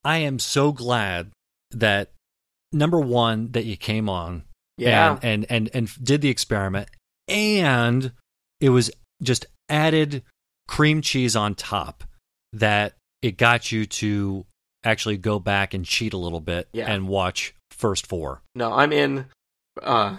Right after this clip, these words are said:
Speaker 2: I'm gonna, and I'm gonna stick with it. I feel like I'm gonna move through these pretty fast. This is, this is top priority right now. Serious
Speaker 1: Oh,
Speaker 2: business.
Speaker 1: boy.
Speaker 2: So
Speaker 1: That's
Speaker 2: every-,
Speaker 1: high
Speaker 2: everything
Speaker 1: praise.
Speaker 2: else is on hold. Hold, hold my Star Trek reruns. I've got Daredevil to watch.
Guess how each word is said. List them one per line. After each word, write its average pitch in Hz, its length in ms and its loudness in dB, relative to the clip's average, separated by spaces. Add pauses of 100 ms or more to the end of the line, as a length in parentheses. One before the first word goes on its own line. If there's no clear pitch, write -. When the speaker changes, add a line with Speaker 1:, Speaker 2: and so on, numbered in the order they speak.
Speaker 2:
I'm 113 240 -4
gonna, 104 280 -4
and 117 120 -2
I'm 113 60 0
gonna 113 120 0
stick - 220 -6
with 104 160 -8
it. 110 120 -8
I 113 100 -6
feel 110 180 -6
like 104 240 -4
I'm 107 100 -6
gonna 113 140 -4
move 110 160 -6
through 110 160 -8
these 107 160 -10
pretty 110 180 -10
fast. 110 320 -14
This 117 180 -8
is, 110 200 -14
this 117 180 -12
is 110 100 -14
top 139 220 0
priority 127 340 2
right 113 200 -4
now. 117 240 -10 (280)
Serious 143 380 4
Speaker 1:
Oh, 139 220 6
Speaker 2:
business. 120 160 -2
Speaker 1:
boy. 101 420 2 (240)
Speaker 2:
So - 260 -2 (380)
Speaker 1:
That's 196 260 2
Speaker 2:
every-, 170 220 8
Speaker 1:
high - 80 -2
Speaker 2:
everything 180 360 10
Speaker 1:
praise. - 40 8
Speaker 2:
else 156 180 6
is 143 120 4
on 131 140 8
hold. - 400 -6 (1400)
Hold, 196 240 10 (100)
hold 220 180 12
my 196 120 12
Star 165 200 10
Trek 151 180 6
reruns. 113 460 6
I've 123 140 4
got 131 200 8
Daredevil 175 420 -2
to - 100 -10
watch. 175 400 -10